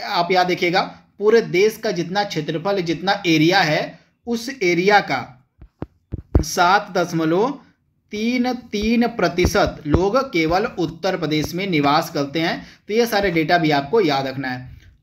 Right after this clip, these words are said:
अगला प्रश्न आपके सामने है, प्रदेश में भू अभिलेख के रखरखाव का उत्तरदायित्व किसे सौंपा गया है? इंपॉर्टेंट है प्रश्न। तो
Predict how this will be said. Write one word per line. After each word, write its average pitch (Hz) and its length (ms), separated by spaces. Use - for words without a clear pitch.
अगला 190 220
प्रश्न 208 260
आपके 185 180
सामने 160 280
है, 156 260
प्रदेश 190 520
में 185 400
भू 175 180
अभिलेख 202 500
के 220 60
रखरखाव 180 500
का 202 140
उत्तरदायित्व 185 640
किसे 170 340
सौंपा 143 320
गया 135 200
है? 123 340
इंपॉर्टेंट 147 500
है - 380
प्रश्न। 151 280
तो 226 300